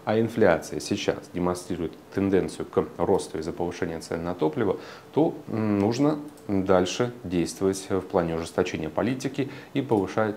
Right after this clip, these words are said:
ставку, э, снова. Кстати, Кашкари допустил возможность, э, повышения ставки еще несколько раз, прежде чем Ф Р С признает, что ставка достигла,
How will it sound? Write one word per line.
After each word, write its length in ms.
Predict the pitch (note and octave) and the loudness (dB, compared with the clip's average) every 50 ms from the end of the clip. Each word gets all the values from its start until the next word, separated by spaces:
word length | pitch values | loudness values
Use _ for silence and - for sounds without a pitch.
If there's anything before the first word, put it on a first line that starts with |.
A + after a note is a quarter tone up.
| - - - | -6 -12 -16
ставку, 520 | - - - F#2 F2+ - - - G2 F#2 - - | -10 0 2 2 2 2 0 -2 -2 -2 -2 -2
э, 80 | - F2+ - - | -2 -2 -2 -4
снова. 360 | - - - G#2+ F2+ - - - - - - - - - | -6 -2 2 2 2 2 0 -4 -10 -14 -16 -18 -16 -10
Кстати, 240 | - - C3 C3 | 0 2 2 2
Кашкари 480 | - - - G#2+ F#2+ - - C#3 C3 C3 | 2 -2 -2 -2 -2 2 4 6 6 6
допустил 420 | A2 G#2+ - - F#2 - - G#2+ | 6 4 0 -2 -4 0 2 2
возможность, 600 | F2+ F2+ F2 - G2+ G#2 G#2+ G#2+ G2+ G2 - - | 4 2 2 2 0 0 2 0 0 -2 0 2
э, 100 | G#2 F#2 | 2 2
повышения 440 | F2+ F2+ F2 F2+ F2 - G2 F#2+ F2 | 4 4 4 2 2 2 -2 -2 -2
ставки 360 | - - - F2+ F2 - - | -2 0 0 0 0 0 -4
еще 220 | F2+ F2 - - F2+ | -6 -6 -2 -2 -2
несколько 560 | F2 F2 E2+ E2+ - F2 F2+ - - F2+ E2 - - | 0 0 -2 -4 -4 -6 -4 0 0 0 0 0 -2
раз, 360 | F#2+ F#2 G2 G#2 F2+ - - - | -2 0 2 2 2 0 -4 -4
прежде 200 | - E2 D#2 D#2 | -4 -4 -4 -4
чем 180 | - - - E2 | -4 -6 -6 -4
Ф 100 | - F#2+ | 0 0
Р 80 | F#2 | 0
С 100 | G#2+ - - | 0 0 -2
признает, 420 | - F2+ D#2+ D#2 F#2 F2+ F#2 F2 | -2 -2 0 0 0 -2 -2 -2
что 180 | - - - - | -4 -6 -8 -8
ставка 420 | - - G#2 G#2 - - F#2+ - - - - - - - | -2 0 0 0 2 0 -4 -4 -4 -10 -18 -18 -6 2
достигла, 580 | F#2+ F#2+ F#2+ - - G#2+ G#2+ G#2+ G#2 G2 F2+ | 2 2 4 4 0 0 4 4 4 4 2